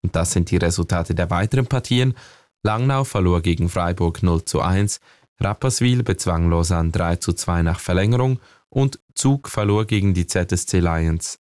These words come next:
eins zu vier. In der Schweizer Fußballmeisterschaft trennen sich Zürich und Xamax Neuenburg eins zu eins unentschieden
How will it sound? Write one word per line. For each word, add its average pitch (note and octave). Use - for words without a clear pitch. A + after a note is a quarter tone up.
eins E2+
zu -
vier. E2+
In F#2
der F#2
Schweizer F2
Fußballmeisterschaft C#3
trennen A#2
sich A2+
Zürich B2
und G2+
Xamax G2
Neuenburg F#2
eins E2+
zu -
eins E2
unentschieden B2